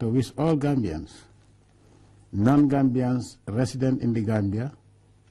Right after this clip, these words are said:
and all friends of the Gambia the world over, a Merry Christmas,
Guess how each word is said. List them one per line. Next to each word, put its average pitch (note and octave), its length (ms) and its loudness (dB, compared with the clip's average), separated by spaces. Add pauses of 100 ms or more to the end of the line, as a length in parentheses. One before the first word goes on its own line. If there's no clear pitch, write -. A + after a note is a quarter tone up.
(160)
and B2 160 2
all F3+ 180 2
friends F3 360 -2
of D3 120 -2
the C#3 80 0
Gambia B2 640 0
the G#2+ 140 -2
world C#3+ 320 0
over, F#2+ 340 -4 (1300)
a A2+ 120 0
Merry C3+ 380 2
Christmas, C#3+ 720 -6